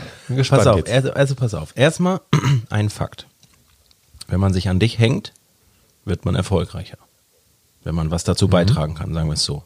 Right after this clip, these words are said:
Speaker 2: Also wenn du einen Mehrwert
Speaker 1: Mhm.
Speaker 2: bietest für Nils Benedikt Kumare Eifler, dann ist die Wahrscheinlichkeit meiner Meinung nach größer, dass du Erfolg mit dem haben wirst, was du machst. So, das ist erstmal schon mal, das müssen wir schon mal festhalten. Das ist eine feste Konstante. So, eine,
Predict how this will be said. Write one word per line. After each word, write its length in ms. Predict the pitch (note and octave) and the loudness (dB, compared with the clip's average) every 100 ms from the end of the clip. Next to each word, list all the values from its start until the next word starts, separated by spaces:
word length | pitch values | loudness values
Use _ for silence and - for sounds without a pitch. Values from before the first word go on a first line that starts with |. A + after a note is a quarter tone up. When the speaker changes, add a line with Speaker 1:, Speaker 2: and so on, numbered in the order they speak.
| - | -10
Speaker 2:
Also 180 | E2+ F2 | -4 0
wenn 120 | F2 | 2
du 60 | E2+ | 2
einen 80 | |
Mehrwert 420 | E2 A2 B2 A#2+ - | 4 4 4 2 2
Speaker 1:
Mhm. 40 | |
Speaker 2:
bietest 300 | E2 F#2 D#3+ | 4 4 2
für 80 | - | 0
Nils 400 | F2+ F2+ - - - _ - | 0 0 -4 -16 -20 _ -2
Benedikt 580 | F2 D#2+ D#2+ _ - - | 0 0 -2 _ -20 -8
Kumare 500 | - D#2+ D#2+ D#2+ D#2 _ - | -2 0 2 0 -4 _ -6
Eifler, 440 | - F#2+ C#3 A#3+ - _ _ _ _ _ _ | -2 0 0 -2 -4 _ _ _ _ _ _
dann 320 | F#2+ F#2+ D3 F#3 - - | 0 0 0 -6 -20 -4
ist 160 | A#2+ - | -4 0
die 80 | G#2 | 0
Wahrscheinlichkeit 840 | F#2 - G#2+ C#3+ - D#3+ - - C#3+ _ | 0 2 0 0 0 0 0 -6 -20 _
meiner 280 | - G2 G#2+ | 0 2 4
Meinung 260 | G#2+ G2 G2 | 2 2 0
nach 160 | F#2+ | -2
größer, 440 | - G2+ B2 F3 D3 | 0 2 2 2 2
dass 200 | G#2+ - | 0 0
du 200 | D#3 - _ - | -4 -6 _ -6
Erfolg 380 | D#3 C3 G2+ E2 | 0 2 2 2
mit 140 | D#2+ | -2
dem 160 | E2+ E2 | -4 -4
haben 220 | D2+ D2+ | -4 -6
wirst, 220 | C#2+ - | -8 -8
was 160 | - - | -12 -10
du 100 | - | -12
machst. 220 | - - | -12 -12
So, 80 | - | -6
das 260 | D#3 - | -6 -6
ist 140 | - - | -6 -4
erstmal 260 | B2+ A#2+ | -2 -4
schon 160 | - G#2 | -2 -2
mal, 120 | F2+ - | -2 -2
das 180 | D#3 - | -6 -2
müssen 200 | F#3+ - | -4 0
wir 100 | D#3+ | -2
schon 160 | - D3 | 2 2
mal 80 | |
festhalten. 480 | C3+ B2+ - D#2 F2 | 2 0 0 -4 -2
Das 120 | A2+ | -2
ist 60 | - | 0
eine 80 | B2 | -2
feste 380 | - D3+ - - | 2 0 0 0
Konstante. 580 | - - F#2 F#2 D2 - - - - _ | 0 2 0 0 -4 -10 -12 -12 -20 _
So, 240 | - C#2 | -14 -12
eine, 120 | - | -4